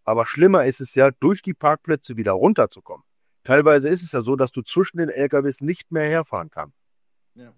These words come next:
Speaker 1: Aber viele beschweren sich, aber die Jungs, irgendwo müssen die hin.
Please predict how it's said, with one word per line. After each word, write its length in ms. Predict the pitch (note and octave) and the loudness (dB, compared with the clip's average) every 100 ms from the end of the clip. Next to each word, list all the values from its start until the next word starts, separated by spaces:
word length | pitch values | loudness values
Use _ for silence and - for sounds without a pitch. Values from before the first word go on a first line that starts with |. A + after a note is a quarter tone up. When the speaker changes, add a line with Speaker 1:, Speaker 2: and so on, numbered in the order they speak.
| _ | _
Speaker 1:
Aber 240 | - A#2 A2 - _ _ B2+ | -2 0 -2 -6 _ _ -20
viele 240 | A#2 E3 E3 | -8 -2 0
beschweren 420 | D3+ C#3 D3 D#3+ | 0 -2 -2 -2
sich, 140 | D3 | -2
aber 120 | B2+ A#2 | -2 0
die 100 | G#2+ | 0
Jungs, 260 | C#3 - | -2 -2
irgendwo 300 | C3+ C3 B2+ | 0 0 2
müssen 280 | C3 F3 C3 | 2 2 0
die 160 | F#2+ | -6
hin. 120 | E2 | -8